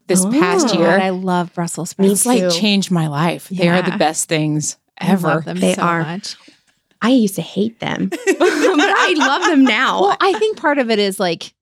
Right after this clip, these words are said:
Speaker 3: you know, when we were growing up, <laughs>
Speaker 1: Uh-huh.
Speaker 3: they were, I don't know, maybe steamed or something that
Speaker 2: Overcooked.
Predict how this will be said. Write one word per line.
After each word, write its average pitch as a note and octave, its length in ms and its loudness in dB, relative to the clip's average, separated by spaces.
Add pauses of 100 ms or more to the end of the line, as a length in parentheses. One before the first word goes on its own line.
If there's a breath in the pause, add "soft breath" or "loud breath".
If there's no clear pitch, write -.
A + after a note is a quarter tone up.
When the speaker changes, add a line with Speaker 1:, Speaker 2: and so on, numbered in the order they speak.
(240)
Speaker 3:
you A#3+ 120 -2
know, D#3+ 280 -4 (120)
when G3+ 160 -2
we F#3+ 120 -2
were F3+ 120 -4
growing E3+ 400 -4
up, F3+ 240 -6 (120)
<laughs> - 100 -20
Speaker 1:
Uh-huh. A#3 880 2
Speaker 3:
they C#4+ 220 2
were, C#4+ 220 2 (440)
I C#4 80 -4
don't A3+ 120 -4
know, E3 140 -4
maybe F3 340 -4 (100)
steamed F#3+ 640 -6
or G3 100 -6
something G3 460 -8
that E3+ 280 -6
Speaker 2:
Overcooked. C4+ 560 0